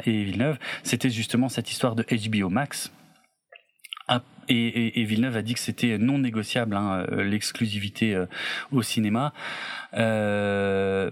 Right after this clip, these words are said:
mais il semblerait quand même qu'il y ait, euh, en fait, euh, aux États-Unis, je pense que dans deux ans, il sortira sur H B O Max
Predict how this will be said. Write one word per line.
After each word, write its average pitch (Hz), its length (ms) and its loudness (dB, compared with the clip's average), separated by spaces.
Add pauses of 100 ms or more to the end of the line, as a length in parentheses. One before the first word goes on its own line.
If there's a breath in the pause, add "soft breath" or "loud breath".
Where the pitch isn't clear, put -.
(120)
mais 139 460 0
il 147 120 2
semblerait 143 840 0
quand 151 240 2
même 139 480 0
qu'il 131 500 2
y 113 280 0
ait, 127 260 2
euh, 98 320 0 (560 loud breath)
en 98 80 0
fait, 123 300 -2
euh, 95 500 0
aux 120 80 4
États-Unis, 127 720 0
je - 100 -4
pense 127 300 0
que 104 320 0
dans 95 180 0
deux 101 240 0
ans, 123 220 2
il 123 80 0
sortira 123 500 0
sur 120 220 -2
H 110 120 -2
B 113 120 2
O 104 40 0
Max 127 360 -2